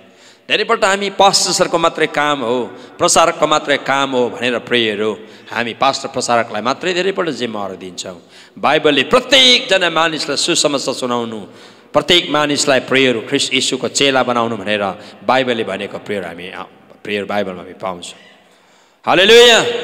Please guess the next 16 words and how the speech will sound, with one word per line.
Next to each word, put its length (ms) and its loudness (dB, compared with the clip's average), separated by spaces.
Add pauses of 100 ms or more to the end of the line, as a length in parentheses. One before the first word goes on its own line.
(520)
तपाईँहरू 300 4
जो 200 6
जसले 240 6
अहिले 420 8 (360)
ख्रिस्टको 400 4
निम्ति 340 2
भनेर 320 6 (1300)
तपाईँले 320 6
विभिन्न 480 4
पदहरू 500 6
लिनुभयो 520 6
र 100 6
चर्चमा 580 4 (400)
सेवा 400 8
गर्दै 300 6
हुनुहुन्छ, 400 2